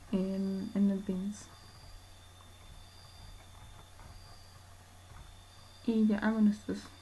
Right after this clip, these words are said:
que ya he subido un poco de información. Ah, bueno, pues yo en el trabajo junté lo que es el código de,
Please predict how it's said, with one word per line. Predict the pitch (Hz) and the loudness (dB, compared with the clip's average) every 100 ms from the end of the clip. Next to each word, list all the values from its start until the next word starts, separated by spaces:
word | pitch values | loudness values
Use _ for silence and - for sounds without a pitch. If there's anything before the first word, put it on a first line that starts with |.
| - | -4
que | 214 | 2
ya | 208 | 2
he | 202 | 2
subido | 202 208 | 2 4
un | 202 | 2
poco | 202 - | -2 -4
de | 196 | -2
información. | 202 214 214 247 240 - - - - - - - - - - - - - - - - - - - - - - - - - - - - - - - - - - - - - - - | 0 0 0 -4 -4 -10 -20 -20 -20 -20 -20 -20 -20 -20 -20 -18 -18 -18 -20 -18 -18 -18 -18 -18 -20 -20 -20 -20 -20 -20 -20 -18 -16 -16 -18 -20 -20 -20 -20 -18 -18 -18 -16 -4
Ah, | - 220 | 2 6
bueno, | 220 202 | 8 8
pues | 202 202 | 6 4
yo | 202 202 214 | 4 8 8
en | 214 | 10
el | 214 208 | 10 10
trabajo | 208 202 208 - | 8 4 2 2
junté | 240 220 208 202 | 6 6 8 8
lo | 208 | 6
que | 208 202 202 196 | 6 4 4 4
es | 202 - 202 | 0 0 4
el | 208 | 4
código | 214 202 196 214 | 6 4 6 8
de, | 208 202 202 | 8 8 4